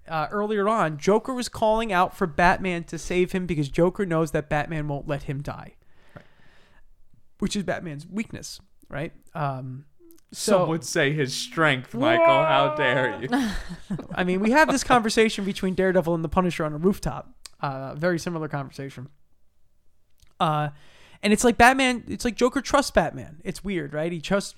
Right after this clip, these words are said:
Speaker 1: Batman to not let him die. Um,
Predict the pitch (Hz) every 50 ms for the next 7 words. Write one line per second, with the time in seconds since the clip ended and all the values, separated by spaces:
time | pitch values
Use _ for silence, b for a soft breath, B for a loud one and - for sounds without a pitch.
0 | - - 170 160 156 165 160 156 160 151 156 143 - - 156 143 139 143 151 151
1 | 151 135 139 - _ _ _ b b b b b b b b b b b b b
2 | - - 190 180 180 185 185 185 185 185 185 -